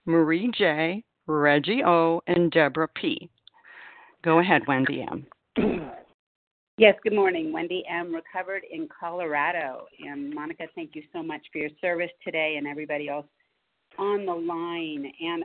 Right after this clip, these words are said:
Speaker 2: um, I love this paragraph. Um, what I wanna focus in on is that when I did my ninth step, it was about my part, not the others.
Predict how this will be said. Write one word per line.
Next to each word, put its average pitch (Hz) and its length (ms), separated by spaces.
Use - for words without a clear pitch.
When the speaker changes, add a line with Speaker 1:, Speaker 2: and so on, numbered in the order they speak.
Speaker 2:
um, 175 360
I 185 400
love 180 380
this 185 140
paragraph. 147 640
Um, 170 320
what 190 120
I 202 60
wanna 185 340
focus 185 380
in 180 180
on 156 320
is 147 480
that 175 100
when 185 140
I 208 120
did 202 300
my 165 400
ninth 170 320
step, 147 260
it 170 120
was 170 140
about 151 340
my 156 460
part, - 260
not 160 260
the 151 140
others. 127 380